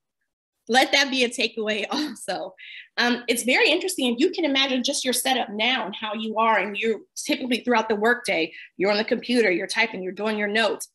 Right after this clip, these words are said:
or if you are gaming, um, and you're on your P C or you're on your controller, it can bring about different musculoskeletal, um, issues. So this upper cross syndrome, that was something that was new to me. It's,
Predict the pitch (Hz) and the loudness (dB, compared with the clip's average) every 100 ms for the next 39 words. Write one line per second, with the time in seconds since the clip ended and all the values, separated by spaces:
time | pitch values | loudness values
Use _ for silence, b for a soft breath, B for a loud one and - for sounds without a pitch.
0 | _ 208 233 226 233 226 226 233 - 220 | _ 0 0 2 0 -2 -2 -4 0 -2
1 | 220 208 220 247 220 135 B B B - | 0 0 2 2 0 -4 B B B -4
2 | 208 202 214 208 196 202 240 220 247 226 | -2 0 0 0 -2 -4 -6 -4 0 0
3 | 185 190 190 - 185 - 233 208 196 - | -2 -4 -4 -6 -8 -2 0 0 -2 -6
4 | _ _ _ _ _ _ _ - - 220 | _ _ _ _ _ _ _ -12 -2 -2
5 | 254 233 214 214 214 214 - 202 196 185 | 0 -2 -2 -2 -2 -4 -4 -6 -6 -6
6 | 202 - 190 - 190 185 196 190 190 196 | -8 -8 -8 -6 -6 -4 -4 -4 -6 -8
7 | 185 185 196 _ _ _ - 330 - 151 | -6 -8 -12 _ _ _ -2 0 -2 -6
8 | - - B B B B B - 302 427 | -10 -18 B B B B B -2 0 2
9 | 440 - - 294 - 277 269 294 262 247 | 0 -2 -2 -2 0 0 0 0 0 2
10 | 226 214 240 - 285 277 247 233 226 196 | 0 0 -2 0 -2 -2 -4 -4 -4 -4
11 | 202 214 220 220 220 196 208 220 220 - | -6 -4 -4 -4 -6 -4 -4 -4 -6 -8